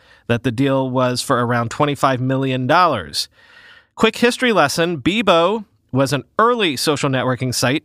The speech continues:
of the MySpace era and was briefly the social networking market leader in places like the U K and Ireland. A O L bought Bebo for eight hundred and fifty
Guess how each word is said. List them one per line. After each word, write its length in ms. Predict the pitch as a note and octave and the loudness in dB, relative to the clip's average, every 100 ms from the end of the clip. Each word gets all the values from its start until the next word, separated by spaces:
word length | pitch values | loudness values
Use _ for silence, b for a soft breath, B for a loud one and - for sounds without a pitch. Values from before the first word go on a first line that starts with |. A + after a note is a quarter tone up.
| - | -2
of 240 | B2 A2 | -2 -2
the 320 | A#2+ A#2 A2+ - | -2 -2 -4 -4
MySpace 720 | B2 D3+ - - C#3 C3+ - - | -2 0 -2 0 0 0 -6 -2
era 400 | C3 C#3+ F#3+ A3 b b b b b | 0 2 2 -2 b b b b b
and 160 | D3 F3+ | -2 0
was 140 | G3+ | -2
briefly 420 | D3+ G#3 A#3 A3+ G#3 | -2 -4 -2 -2 -2
the 200 | F#3 F3+ | -2 -2
social 340 | G#3 G#3 G#3+ | 0 0 0
networking 480 | F#3+ G3 F#3+ F3+ E3 | 0 0 -2 -2 0
market 360 | D#3 G#3 A3 | 2 2 0
leader 280 | E3 E3+ E3+ | 0 0 0
in 180 | D#3+ D#3+ | -2 -2
places 340 | E3+ E3 E3 | 0 -2 -2
like 200 | C#3+ D3 | 0 -2
the 100 | - | 0
U 180 | C3+ D3+ | -2 -2
K 360 | D3 E3 C#3+ C#3+ | -2 -2 0 0
and 180 | C3 B2 | -2 -2
Ireland. 580 | D3+ F3 F#3 C#3+ F2+ - - _ _ _ _ _ | 0 2 0 -2 -6 -12 -20 _ _ _ _ _
A 140 | B2+ B2+ | -2 0
O 140 | B2 | 2
L 200 | C#3+ F3+ | 2 2
bought 300 | D3 D3 C3 | 2 2 2
Bebo 320 | D3 D3+ D3+ | -2 0 0
for 240 | - C3 - | 0 -4 0
eight 240 | F3+ A3+ A#3 | 0 0 -4
hundred 480 | - G3 G3+ G3 F#3 | 0 0 2 -2 -2
and 180 | C#3 B2+ | -4 -4
fifty 540 | - G3 G3 G3 F3+ | -4 -4 -2 -2 -4